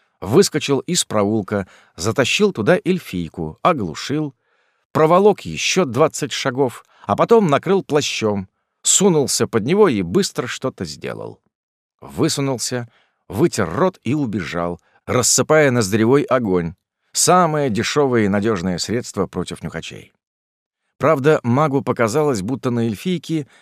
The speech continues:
было ожерелье, а сейчас его нет. Надо бы спросить мужа чуть позже.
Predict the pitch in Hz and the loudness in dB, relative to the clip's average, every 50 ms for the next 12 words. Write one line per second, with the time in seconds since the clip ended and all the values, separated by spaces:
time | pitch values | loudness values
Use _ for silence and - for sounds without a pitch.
0 | _ - 151 151 139 156 156 147 - - 139 131 113 143 160 160 180 151 95 73 | _ -12 -4 -2 -2 0 0 0 -2 -2 -4 -4 -2 -4 -4 -2 -2 -2 -4 -4
1 | 69 69 - - - 80 73 69 65 - - - 64 - - 85 76 - - 90 | -8 -10 -10 -8 -6 -6 -6 -6 -6 -8 -10 -10 -10 -10 -8 -8 -8 -8 -8 -8
2 | 98 107 127 143 165 170 - - - _ _ _ _ _ _ _ _ _ _ _ | -6 -6 -6 -6 -6 -6 -8 -10 -18 _ _ _ _ _ _ _ _ _ _ _
3 | _ _ _ _ _ _ - 82 95 113 123 117 120 107 117 - - 101 98 - | _ _ _ _ _ _ -6 -4 -2 -2 0 -2 -2 -2 -4 -4 -4 -6 -6 -4
4 | - 113 - - 107 117 113 92 82 67 58 - _ _ _ _ _ - - - | -4 -8 -6 -4 -4 -4 -4 -4 -6 -8 -8 -12 _ _ _ _ _ -18 -18 -18
5 | - _ - 82 73 65 57 58 55 - | -16 _ -10 -10 -10 -10 -12 -16 -18 -18